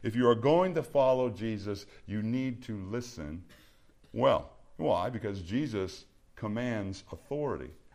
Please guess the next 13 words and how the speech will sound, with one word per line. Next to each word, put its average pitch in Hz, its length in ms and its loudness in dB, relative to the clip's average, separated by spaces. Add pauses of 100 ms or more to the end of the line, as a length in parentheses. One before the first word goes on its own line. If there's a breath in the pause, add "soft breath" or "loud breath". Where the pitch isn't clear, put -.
(120)
Jesus 117 480 -4
speaks - 640 -8
with 87 300 -4 (300 soft breath)
authority. 98 680 2 (420 soft breath)
Uh, 113 200 4
we, 127 200 -2
we 127 200 0
see 143 260 0
this. 117 300 2
Jesus, 123 580 0 (360 soft breath)
through 160 260 4
his 170 180 4
voice, 117 640 2